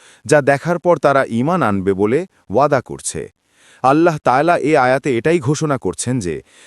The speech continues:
তাদের চাহিদা মোতাবেক নিদর্শন দেখানো আল্লাহর পক্ষে অবশ্যই সম্ভব, কিন্তু তারা প্রকৃত অবস্থা জানে না।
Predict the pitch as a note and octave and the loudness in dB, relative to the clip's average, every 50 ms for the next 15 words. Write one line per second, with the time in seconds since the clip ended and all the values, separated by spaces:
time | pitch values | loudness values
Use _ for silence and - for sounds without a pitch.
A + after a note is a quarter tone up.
0 | _ _ - C#3 D3 D3+ E3+ E3 C3 - C3 G#2 A2 B2+ C3 E3 E3 D#3+ D#3+ - | _ _ -2 -2 0 0 -2 -4 -2 -2 -4 -2 -2 -2 -2 0 0 0 0 -2
1 | D3+ C#3 C#3+ C3 A2 A#2 A#2+ A#2 C3 C3 A#2+ - C#3 C#3 A#2+ G2+ G#2 G#2+ - - | 0 0 0 -2 -2 -2 0 2 0 0 0 -2 -4 -4 -2 -2 -2 -2 -4 -4
2 | C3+ G#2+ D#2+ C#2+ B1+ - _ _ _ _ - G#2+ A#2+ C3 C#3 C#3+ C#3 C3 - C#3 | -6 -4 -6 -8 -10 -14 _ _ _ _ -2 -2 0 2 2 2 0 2 0 -2
3 | C3+ - - - C3 G#2+ A2 B2+ F3 - - - E3 A#2+ - - G#2 F2 E2+ D2 | -2 -2 -2 -2 0 0 0 0 -2 -2 -2 -4 -4 -4 -4 -6 -6 -6 -6 -6
4 | D#2+ D#2+ C#2+ B1 - _ _ _ _ _ _ _ _ _ _ _ _ - F#3+ G#3 | -6 -8 -8 -8 -12 _ _ _ _ _ _ _ _ _ _ _ _ -2 0 0
5 | G#3+ G3 - G#3 F3 - D3 C3+ C3+ - - C#3+ D3 C3 D#3 E3+ - D#3+ C3+ B2 | 0 0 -2 -2 0 2 2 2 0 0 0 -2 -2 -2 -4 -2 0 2 2 2
6 | C3+ C3 - - C#3 B2 A2 B2 B2+ B2 A2 F2+ D#2+ C2+ A#1+ A1+ | 2 0 -2 -2 -4 -2 0 0 0 -2 -2 -4 -6 -10 -12 -14